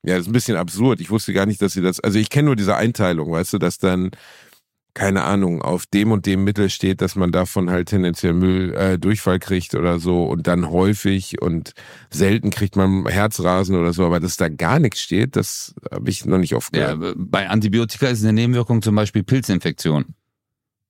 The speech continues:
Speaker 2: weil halt die Bakterien absterben und dann sich halt ein Pilz verbreitet. Oder, äh,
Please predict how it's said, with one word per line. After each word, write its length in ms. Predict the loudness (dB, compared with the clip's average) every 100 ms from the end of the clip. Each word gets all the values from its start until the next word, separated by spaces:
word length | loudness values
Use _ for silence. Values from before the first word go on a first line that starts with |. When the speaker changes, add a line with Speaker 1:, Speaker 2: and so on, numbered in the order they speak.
| _ 0
Speaker 2:
weil 220 | 2 2
halt 160 | 2
die 80 | 0
Bakterien 480 | 0 0 0 2 2
absterben 400 | 0 0 0 2
und 80 | 2
dann 160 | 2
sich 160 | 2 2
halt 160 | 2 0
ein 80 |
Pilz 220 | 2 0 0
verbreitet. 640 | -2 0 -2 0 -6 -6 _ _ _ _ _ _ _ _ _ _
Oder, 420 | -2 0 0 0 0
äh, 340 | 0 0 -2